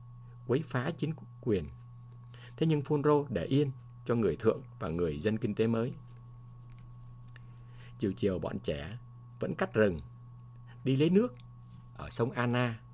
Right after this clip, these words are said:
cách đấy hàng cây số. Chính sách được thi hành ở mỗi địa phương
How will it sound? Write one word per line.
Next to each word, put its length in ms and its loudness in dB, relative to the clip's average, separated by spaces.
cách 160 -2
đấy 160 4
hàng 260 0
cây 120 0
số. 280 -2
Chính 180 2
sách 180 0
được 180 0
thi 160 2
hành 220 2
ở 80 -4
mỗi 180 4
địa 140 4
phương 280 6